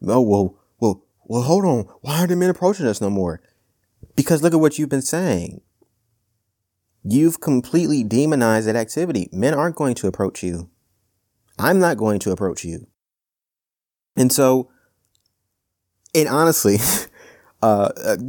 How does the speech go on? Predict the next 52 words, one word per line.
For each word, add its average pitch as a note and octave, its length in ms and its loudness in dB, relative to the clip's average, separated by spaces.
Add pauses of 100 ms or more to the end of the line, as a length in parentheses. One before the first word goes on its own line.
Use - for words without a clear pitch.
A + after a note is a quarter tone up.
(120)
to C3+ 120 -4
translate B2+ 600 2
what A2 180 -4
women A2+ 240 -2
are G2+ 80 -2
saying, G2 400 -4 (380)
women D3+ 380 2
don't C3 260 2
want A#2 320 0
men A2+ 340 0
who A2 140 -4
they G2+ 120 2
don't F#2+ 280 0
want G2 180 0
approaching F2 380 -8
them. D#2 240 -14 (800)
If G#2 120 2
women D#3+ 240 2
find B2 300 0
them G#2+ 100 -2
attractive, G2+ 480 0
they G2+ 140 0
have A2 140 0
no G2 120 0
problem F2+ 540 -2
with F2+ 140 -8
you F#2 100 -2
approaching F2 360 -4
them. F2 100 -8 (220)
You C#3+ 140 0
can B2+ 160 0
lo-, C3+ 140 2 (260)
you A#3 140 0
can C4 160 -2
get C#3 140 0
away A#2 200 2
with G2 140 0
anything. G2+ 520 -4 (520)
I A2+ 100 0
mean, A2+ 160 0
you E3+ 100 2
can G3+ 120 2
get C#3 160 2
away A2+ 160 2
with G#2 160 -2
sexual A2+ 320 -4
harassment G2+ 560 -2
if F2+ 80 -10
the F2 80 -12
woman F#2 260 -8
likes F#2+ 300 -8
you, F2 180 -12